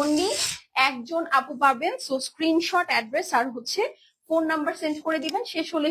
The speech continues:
শেষ আপু, রিপিট বা রিস্টক হবে না। হ্যাঁ আপু কেমন আছো? আলহামদুলিল্লাহ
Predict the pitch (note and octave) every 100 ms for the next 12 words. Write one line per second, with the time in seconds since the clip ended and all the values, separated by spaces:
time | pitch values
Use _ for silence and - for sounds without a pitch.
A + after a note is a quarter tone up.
0 | D4+ C#4+ D#4 - E4+ C4+ C#4+ B3 A3+ B3+
1 | B3 B3+ - A#3 - G#3+ F#3+ F3+ A3+ F#4
2 | C5 - - - - D4+ F4+ D4+ D4+ B3+
3 | B3+ B3+ C4 D4 D4 C#4+ C4+ C4+ C4+ C4